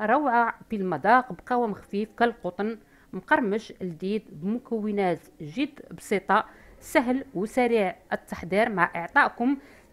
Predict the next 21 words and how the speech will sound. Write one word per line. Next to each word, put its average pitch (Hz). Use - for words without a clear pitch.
تقنية 254
باش 190
يجيكم 247
بنفس 226
القياس، 202
وغنرافقوه 277
بصلصة 247
الشوكولا 214
الرائعة 214
التي 262
تحضر 240
في 285
رمشة 262
عين. 147
لنبدأ 285
على 233
بركة 170
الله، 160
توكلنا 180
على 143
الله. 277